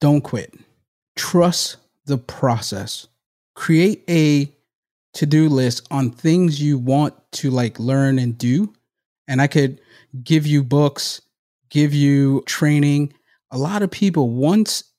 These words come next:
it starts getting hard and they hit that wall, they stop. And I think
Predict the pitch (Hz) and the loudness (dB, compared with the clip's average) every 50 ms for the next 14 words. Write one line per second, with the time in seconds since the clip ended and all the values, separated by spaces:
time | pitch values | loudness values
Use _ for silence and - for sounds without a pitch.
0 | _ _ _ - 156 143 - - - 165 156 151 143 - - 151 147 151 131 120 | _ _ _ -4 -4 -4 -2 -2 0 0 0 0 -2 -2 -2 -2 0 0 0 -2
1 | 110 - - 139 135 135 131 123 117 117 117 123 113 - - 143 147 - 123 113 | -2 -2 0 2 2 2 2 2 0 0 -2 -2 -2 -2 -2 -4 -2 -4 -6 -6
2 | - 127 120 120 127 143 175 196 - _ _ _ _ _ - 117 113 110 - - | -4 -4 -2 0 0 0 0 -2 -4 _ _ _ _ _ -8 -6 -6 -4 -4 -6
3 | - 117 107 - - - _ _ _ _ _ _ _ _ _ _ _ _ _ _ | -6 -6 -8 -10 -12 -18 _ _ _ _ _ _ _ _ _ _ _ _ _ _
4 | _ - 147 139 139 139 139 - 175 165 156 143 - - _ | _ 0 2 2 2 2 0 0 2 2 2 2 -2 -6 _